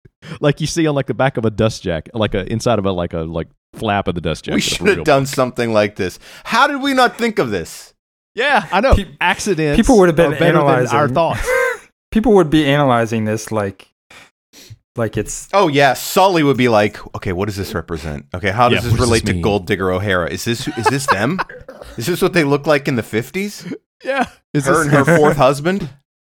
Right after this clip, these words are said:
Speaker 1: This looks like, no, this looks like it's from the eighties or nineties. But, th-, I mean, it's obviously, it was published in two thousand seven, I think was the copyright on that. Look, the only reason I l-,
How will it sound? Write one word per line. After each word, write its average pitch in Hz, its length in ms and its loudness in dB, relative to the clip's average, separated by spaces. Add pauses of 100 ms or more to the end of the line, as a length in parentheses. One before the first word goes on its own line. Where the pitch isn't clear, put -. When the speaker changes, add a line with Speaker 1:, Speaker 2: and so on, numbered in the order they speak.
(420)
Speaker 1:
This 175 180 2
looks 339 160 -6
like, 165 200 -4
no, 147 160 0 (140)
this 180 160 -2
looks 247 160 -8
like - 140 -4
it's 160 80 -6
from 127 160 -4
the 95 140 -4
eighties 95 280 -6
or 82 80 -8
nineties. 73 500 -10
But, 120 240 -2
th-, 131 120 -8
I 139 40 -4
mean, 117 160 -6
it's 117 160 -10
obviously, 92 440 -4
it 123 80 -2
was 101 100 -6
published 139 380 -2
in 95 100 -6
two 107 140 -6
thousand 80 300 -8
seven, 73 360 -8
I 65 60 -10
think - 200 -14
was 67 120 -16
the 71 60 -14
copyright 64 500 -12
on - 80 -16
that. 62 180 -16 (240)
Look, - 260 -8 (220)
the - 140 -2
only 262 320 0
reason 180 320 0
I 139 140 0
l-, 135 40 -2